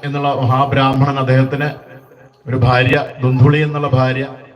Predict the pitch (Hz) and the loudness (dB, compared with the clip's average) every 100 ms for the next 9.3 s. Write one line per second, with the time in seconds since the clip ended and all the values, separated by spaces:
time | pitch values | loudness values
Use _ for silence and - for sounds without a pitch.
0 | - - - - - 120 147 156 160 160 | -20 -20 -20 -20 -20 -10 -4 0 2 2
1 | 156 156 156 151 151 - - 123 127 147 | 2 0 -4 -4 -4 -6 -10 -2 0 0
2 | - - - - 101 127 113 135 147 147 | -4 -14 -18 -14 -6 -2 2 4 4 4
3 | 156 147 147 143 135 113 - 113 113 - | 2 2 0 0 0 0 -4 -6 -10 -14
4 | - - - - 110 120 135 143 151 147 | -20 -20 -20 -4 2 4 4 2 0 0
5 | - - - - - - - 120 135 156 | -2 -8 -18 -20 -20 -10 -4 0 2 2
6 | 151 156 139 135 143 143 151 143 135 135 | 0 0 2 2 2 0 0 0 0 2
7 | 139 139 151 147 151 139 147 147 147 143 | 2 2 2 2 0 -2 -6 -8 -8 -8
8 | 135 127 123 - 143 143 135 123 131 143 | -6 -8 -8 -8 -6 0 2 2 2 0
9 | 139 113 | 0 0